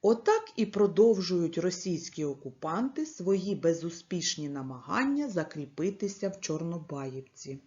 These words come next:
Наступне речення. Навіть тактики не змінюють.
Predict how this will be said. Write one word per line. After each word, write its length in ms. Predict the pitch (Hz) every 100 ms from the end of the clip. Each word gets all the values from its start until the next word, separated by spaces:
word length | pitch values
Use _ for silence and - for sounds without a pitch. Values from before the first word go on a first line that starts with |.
| _ _ _ - - _
Наступне 680 | 165 165 - 233 285 339 339
речення. 640 | 185 151 - 156 151 151 - _ _ _ _ _ _ _ _ _ - - - _
Навіть 680 | 156 214 370 349 339 - -
тактики 680 | 262 277 277 - 208 190
не 160 | 170 165
змінюють. 960 | 165 180 196 170 151 135 135 - -